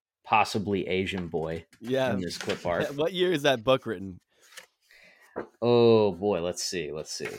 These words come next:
Speaker 1: Uh, copyright nineteen ninety-five.
Speaker 2: Okay. So that was
Speaker 1: This
Speaker 2: still in the era of, like,
Speaker 1: This is
Speaker 2: uh,
Speaker 1: pre-tribulation, <laughs>
Speaker 2: yeah, yeah.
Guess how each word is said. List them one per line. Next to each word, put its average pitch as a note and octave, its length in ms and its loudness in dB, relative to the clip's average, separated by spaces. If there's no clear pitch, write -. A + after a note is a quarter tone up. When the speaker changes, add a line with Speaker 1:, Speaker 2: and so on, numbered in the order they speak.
Speaker 1:
Uh, G#2 300 0
copyright C3+ 640 2
nineteen A#2 360 0
ninety-five. F2+ 800 -2
Speaker 2:
Okay. G2+ 400 -2
So C3 140 -4
that D#3 80 6
was G3 100 10
Speaker 1:
This F#3 100 6
Speaker 2:
still E3 240 4
in C#3+ 80 4
the C#3 140 2
era A#2+ 360 4
of, G#2+ 200 0
like, G#2 340 -4
Speaker 1:
This C3+ 140 -10
is C3+ 100 -8
Speaker 2:
uh, A2 140 -4
Speaker 1:
pre-tribulation, A2+ 1080 -2
<laughs> G3+ 100 0
Speaker 2:
yeah, F3 400 2
yeah. B2 180 2